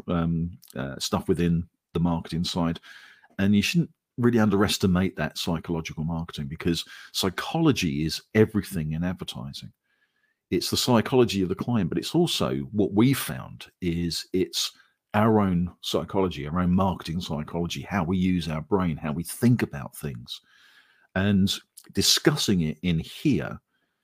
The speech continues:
in, uh, the Funnel Centrics closed Facebook group for the clients, I think is a, just a great way, 'cause it's a very, very safe group. You know, you,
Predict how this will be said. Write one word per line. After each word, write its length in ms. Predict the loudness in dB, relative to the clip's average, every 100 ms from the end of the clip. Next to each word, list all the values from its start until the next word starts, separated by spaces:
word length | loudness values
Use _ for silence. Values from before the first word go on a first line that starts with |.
| _ _ -2
in, 380 | 0 4 4 2
uh, 180 | 0 -4
the 60 | -2
Funnel 220 | 0 0
Centrics 680 | 0 0 0 -2 0 -4 -6
closed 320 | -2 0 0
Facebook 500 | 0 0 0 0 -2
group 340 | 0 -4 -4 -10 _ -20 -20 -20
for 100 | -6
the 80 | -4
clients, 560 | -2 0 0 0 -4 -6
I 80 | -8
think 260 | -2 -2 0
is 340 | 0 0 -2 -6
a, 80 | -10 -12 -12
just 180 | -4 -4
a 40 | -2
great 320 | 2 4 4
way, 80 | 4
'cause 180 | 4
it's 100 | 4
a 160 | -2 2
very, 180 | 4 4
very 200 | 2 2
safe 400 | 0 -2 -4 -2
group. 400 | 0 0 -2 -2
You 80 | 0
know, 100 | 0
you, 320 | 2 2